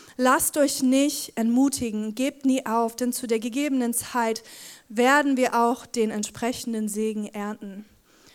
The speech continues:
Also gib nicht auf, sei nicht entmutigt, Freundlichkeit Raum zu lassen, weil du wirst Segen ernten. Die Bibel verspricht es. Und es ist so cool, in Matthäus zehn sagt Jesus sogar,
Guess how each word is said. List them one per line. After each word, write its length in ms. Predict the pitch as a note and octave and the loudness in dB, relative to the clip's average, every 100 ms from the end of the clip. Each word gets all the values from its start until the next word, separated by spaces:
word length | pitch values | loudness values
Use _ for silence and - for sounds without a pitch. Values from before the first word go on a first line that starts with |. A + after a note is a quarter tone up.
| _ _ _ _ _ _ - | _ _ _ _ _ _ -6
Also 260 | A3+ A3+ | -2 0
gib 320 | A3+ C#4+ D4 D4+ | 0 -2 -2 0
nicht 280 | D4+ - | 0 0
auf, 240 | - A#3+ G#3+ | 0 0 0
sei 200 | B3+ C#4 | 0 2
nicht 280 | D#4 - A3+ | 2 0 0
entmutigt, 800 | A3+ A#3 C4+ D#4 - G#3 G#3 - | 2 4 2 2 -2 -4 -4 -8
Freundlichkeit 1080 | - - A#3 A#3+ C#4 C#4 - - G#3+ G#3+ | -10 -8 0 0 0 -4 -6 -4 -4 0
Raum 240 | A3 F4 A4 | 2 0 0
zu 140 | B3 | -2
lassen, 340 | G#3+ G#3 A#3 | -2 -2 0
weil 160 | A3 B3 | 2 2
du 200 | A#3 G#3+ | 0 0
wirst 520 | C4 F#4+ - - - - | 2 4 2 -4 -12 -4
Segen 400 | G#3+ B3 B3+ C#4+ | 2 2 4 0
ernten. 440 | A#3+ C4 G4 A#3 | 2 2 2 0
Die 100 | G#3 | -2
Bibel 240 | A3 B3 D4 | 0 0 -2
verspricht 580 | - - - E4+ - | -2 -4 -2 -4 -4
es. 240 | A3 G#3+ - - - - - - | -8 -8 -12 -16 -16 -16 -16 0
Und 160 | C4 | 2
es 120 | C4 C4+ | 4 2
ist 200 | B3+ - | 0 0
so 160 | D#4 - | -2 -2
cool, 300 | D4+ C4+ A3 - - - | 2 2 2 -2 -14 -2
in 220 | A#3 B3 | 2 2
Matthäus 580 | B3 - C4+ C#4+ C4+ - | 2 2 0 0 -2 -2
zehn 320 | D4 E4+ B3+ | 0 2 2
sagt 240 | A3 G#3+ | 0 2
Jesus 400 | A#3+ C4 C4+ - | 2 4 2 0
sogar, 500 | A#3+ A#3 G#3 G#3+ D4 | -2 0 2 2 2